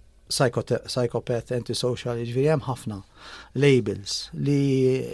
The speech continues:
sfortunatament tkun ġa fik, imma inti tant tgħaddi, eh, mis-sitwazzjoni biex inti taf kif għandek minn fejn tgħaddih, tgħaddi l-persuna minn ġenel labra, ngħiduha bil-, bil-, bil-, bil-awċi bil-Malti,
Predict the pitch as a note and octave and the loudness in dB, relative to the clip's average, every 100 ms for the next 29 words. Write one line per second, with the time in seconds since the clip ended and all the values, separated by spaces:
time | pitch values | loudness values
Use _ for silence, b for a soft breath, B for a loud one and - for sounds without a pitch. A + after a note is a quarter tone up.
0 | - - - D#3+ C#3 B2 C#3 D#3 C3+ B2+ | -10 -6 0 0 0 -4 -4 -4 -4 -8
1 | - - D#3+ D3 B2 G#2+ C#3+ E3+ - - | -14 -8 -2 0 2 2 0 0 -4 -10
2 | - B2+ E3 D3+ - F#3 E3 - C3+ A#2+ | -2 2 2 -2 -4 -4 -2 -2 0 -2
3 | A2+ B2+ B2 A#2+ B B B B B B | -4 -4 -4 -8 B B B B B B
4 | B B B - B2 A#2 A2+ C3 D#3 - | B B B -8 -6 -6 -6 0 2 2
5 | - C#3 - C3+ B2+ B2+ B2 A2 - C#3+ | 0 -2 -2 -2 0 -2 -4 -6 -4 -2
6 | C3 C3+ C3 B2 B2+ _ - _ _ _ | -2 -2 -2 -4 -8 _ -20 _ _ _
7 | F3+ D#3 C3 - - - C3+ B2+ B2+ C3+ | 8 8 8 4 0 2 2 2 0 0
8 | B2 - C3 B2 C#3 A#2+ A#2+ A#2+ - - | -2 -2 -2 2 2 2 2 2 0 -10
9 | - - C#3+ A#2+ D#3 C#3+ A#2+ C3+ B2 B2 | -6 0 2 4 4 2 0 -2 -4 -2
10 | B2 B2 B2+ C#3 A#2 A#2 A#2+ B2 B2 A#2+ | 0 0 4 4 4 2 2 4 4 4
11 | B2 B2+ B2 C3 C3+ C3 B2+ B2+ B2+ C3+ | 4 2 0 -2 0 0 -2 -2 -2 0
12 | A#2+ B2+ C3 B2+ A2 F#2+ | 0 0 0 0 -2 -4